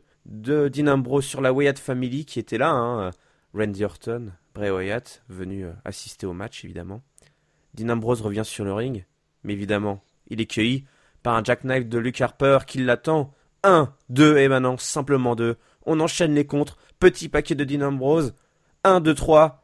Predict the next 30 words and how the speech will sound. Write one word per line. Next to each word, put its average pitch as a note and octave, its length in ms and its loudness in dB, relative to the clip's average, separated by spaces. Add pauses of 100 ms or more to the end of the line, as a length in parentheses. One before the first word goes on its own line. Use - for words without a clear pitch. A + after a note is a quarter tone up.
(120)
Et E3+ 100 4
oui, D3 300 4 (160)
victoire B2+ 340 -2
du B2+ 120 -2
Lunatic. A2+ 640 -4 (400)
Et A2 140 0
passage A2+ 460 -2
à G#2+ 60 2
tabac G2+ 420 -2
inévitable G2 720 -6 (360)
de - 80 -8
la G#2+ 120 2
Wyatt G2 240 0
Family G2 640 -8 (720)
sur - 280 -6
l'ancien, A2 680 -6 (300)
euh, F#2+ 140 -4
l'ancien G#2+ 380 -4
champion, A#2 480 -8
pardon, G#2 440 -6 (520)
euh, F2 460 -12 (120)
suprême. A#2 600 -6 (720)
Sister D3 420 -2
R B2 240 0
K C3 100 -4
O, B2 300 2 (300)
comme A2 180 -6
je G#2+ 140 -6
l'ai G2+ 160 -4
no-, G2+ 280 -6